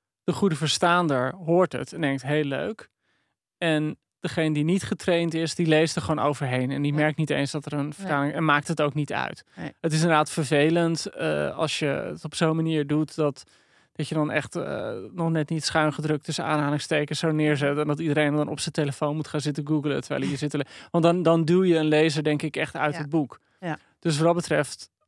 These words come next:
Speaker 1: voor Arjen, eh, hoop ik absoluut niet dat dat zijn leeservaring beïnvloedt. Dat zou echt niet nodig zijn. Ik bedoel,
Speaker 2: Nee.
Speaker 1: een goed boek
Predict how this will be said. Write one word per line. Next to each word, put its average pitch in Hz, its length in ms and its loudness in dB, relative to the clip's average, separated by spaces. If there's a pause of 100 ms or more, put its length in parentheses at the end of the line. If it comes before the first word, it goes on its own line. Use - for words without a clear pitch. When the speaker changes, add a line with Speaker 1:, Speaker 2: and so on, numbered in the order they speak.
Speaker 1:
voor - 300 -4
Arjen, 180 580 0 (140)
eh, 156 540 -2 (560)
hoop 170 220 2
ik 160 60 -4
absoluut 160 340 0
niet 190 120 4
dat 175 100 2
dat 165 240 0
zijn 160 180 0
leeservaring 139 760 2
beïnvloedt. 131 380 -6
Dat 143 100 -6
zou 156 160 0
echt 165 140 -2
niet 170 140 2
nodig 165 380 2
zijn. - 340 -12
Ik - 100 -16
bedoel, 160 160 -8
Speaker 2:
Nee. 147 80 -6
Speaker 1:
een 156 60 -4
goed 160 240 -4
boek 156 340 0